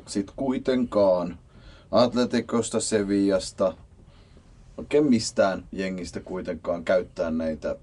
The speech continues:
saumoja hyväkseen. Atletico tällä kaudella,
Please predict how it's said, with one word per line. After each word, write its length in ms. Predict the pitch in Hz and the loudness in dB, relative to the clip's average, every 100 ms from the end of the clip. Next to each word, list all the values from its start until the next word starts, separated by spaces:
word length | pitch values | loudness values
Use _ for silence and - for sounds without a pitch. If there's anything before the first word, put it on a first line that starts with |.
| - | -16
saumoja 540 | - - 80 80 73 - | -6 -2 -2 -2 -6 -8
hyväkseen. 580 | - - - - - - - - - - | -8 -8 -10 -16 -20 -20 -20 -20 -14 -2
Atletico 720 | 92 240 240 151 - 127 123 - - - - | -2 0 0 0 2 2 0 -12 -20 -6 4
tällä 280 | 113 113 | 6 6
kaudella, 600 | - 110 104 104 101 98 | 4 2 4 2 2 0